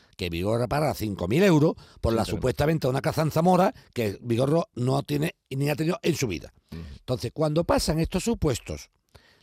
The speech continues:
Speaker 1: la ley prevé lo que se llama el recurso extraordinario de revisión.
Speaker 2: Ujú.
Speaker 1: ¿Para qué está previsto, Vigorra?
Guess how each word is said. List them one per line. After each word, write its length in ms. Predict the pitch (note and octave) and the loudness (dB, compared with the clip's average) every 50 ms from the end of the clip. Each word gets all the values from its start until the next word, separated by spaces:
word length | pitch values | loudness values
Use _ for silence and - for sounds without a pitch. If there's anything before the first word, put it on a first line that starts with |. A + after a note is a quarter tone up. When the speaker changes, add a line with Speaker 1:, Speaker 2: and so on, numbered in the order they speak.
| - | -12
Speaker 1:
la 260 | - A2 A#2 B2+ B2+ | -6 -2 0 0 2
ley 340 | C#3+ F3+ G#3 F#3 F3 F#3+ - - _ _ _ _ _ _ _ _ _ - - - - | 2 4 4 4 2 0 -2 -8 _ _ _ _ _ _ _ _ _ -20 -20 -10 -4
prevé 500 | - D3+ D3+ E3 G#3 G3+ F3 F3+ F3+ - _ _ _ _ _ _ - | 0 2 4 4 4 4 2 0 -2 -8 _ _ _ _ _ _ -8
lo 180 | A#2 B2 B2+ | -4 -4 -4
que 100 | B2+ B2+ | -2 -4
se 80 | A2+ - D#3 | -2 -2 0
llama 200 | D#3+ E3+ F#3 - _ _ | 0 0 -2 -4 _ _
el 200 | - D#3 D3+ C#3 | -2 0 0 0
recurso 560 | C3+ C#3 C3 - A3 G#3+ - - - A#2+ - _ | 0 -2 -2 0 0 0 0 0 0 -2 -2 _
extraordinario 1000 | - B3+ C4+ - - - - G#3+ F#3+ G3 A#3 B3+ A#3 G3 F#3+ F#3+ G#3+ A3 G#3 G3+ | 0 0 0 0 -2 -2 0 2 4 6 6 6 6 4 4 4 4 4 4 4
de 80 | F#3+ E3+ | 4 4
revisión. 380 | C#3 C3+ A2 G2 F#2+ G#2+ F#2 D2 | 2 0 0 0 0 -2 -2 -4
Speaker 2:
Ujú. 80 | - - - - _ _ | -6 -14 -20 -20 _ _
Speaker 1:
¿Para 200 | - G3 F#3 F#3 | 0 0 2 2
qué 80 | G3+ F#3+ | 2 2
está 160 | E3 - G#3+ | 2 2 2
previsto, 380 | F#3+ F3 C#3+ A#2+ G2+ - - G#2 | 2 2 2 0 0 -2 -2 0
Vigorra? 400 | A#2 C#3 F3 D3+ G2+ E2+ C#2 | 0 2 2 0 0 -2 -6